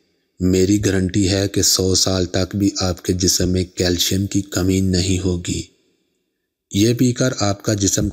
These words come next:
कभी बूढ़ा नहीं होगा। नज़र और दिमाग हमेशा तेज रहेगी।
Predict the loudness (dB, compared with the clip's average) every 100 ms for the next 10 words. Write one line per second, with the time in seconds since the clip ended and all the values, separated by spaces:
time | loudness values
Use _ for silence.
0 | -4 0 0 2 2 2 2 0 0 0
1 | 2 0 0 -4 -6 -10 _ _ _ _
2 | _ 0 2 2 2 2 0 0 0 2
3 | 0 -2 -2 0 0 0 -2 0 2 2
4 | 2 2 0 0 -4 -4